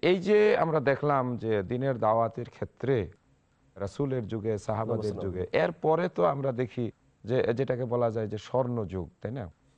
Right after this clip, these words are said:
Speaker 1: যে
Speaker 2: জি।
Speaker 1: বিভিন্ন তাফসির, হাদিস, ফিকাহ এবং
Speaker 2: জি।
Speaker 1: উসুল সহ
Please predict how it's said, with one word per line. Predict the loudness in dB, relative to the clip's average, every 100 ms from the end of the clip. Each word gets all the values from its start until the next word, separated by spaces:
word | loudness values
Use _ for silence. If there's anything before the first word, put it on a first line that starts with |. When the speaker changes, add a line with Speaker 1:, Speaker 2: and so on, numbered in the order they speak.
| -10
Speaker 1:
যে | -6
Speaker 2:
জি। |
Speaker 1:
বিভিন্ন | -2 -2 -4
তাফসির, | -2 -2 -2 -6 -4
হাদিস, | -4 -4 -4 -6 -8 -12
ফিকাহ | -4 2 2 2 _ _ -18 -6
এবং | -2 -2
Speaker 2:
জি। |
Speaker 1:
উসুল | -4 0 0 2 -2 -8
সহ | -4 0 0 -2